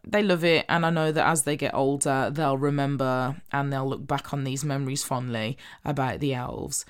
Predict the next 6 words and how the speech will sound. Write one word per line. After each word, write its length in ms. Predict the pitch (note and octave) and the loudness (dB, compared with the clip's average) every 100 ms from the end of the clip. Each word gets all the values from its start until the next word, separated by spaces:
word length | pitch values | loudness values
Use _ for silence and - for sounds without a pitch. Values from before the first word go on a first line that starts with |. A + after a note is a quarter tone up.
| - - _ | -18 -20 _
But 180 | C#3+ B2+ | -4 0
the 140 | D#3+ | 4
elves 460 | D#3+ D#3+ E3 D#3+ - | 4 4 4 2 0
are 100 | - | 0
still 500 | D3+ - - A3+ B3 | 2 2 4 6 6
creepy. 920 | B3+ - C4+ C#4+ - C#4 C4+ A#3 F3+ | 4 2 4 4 4 4 4 4 2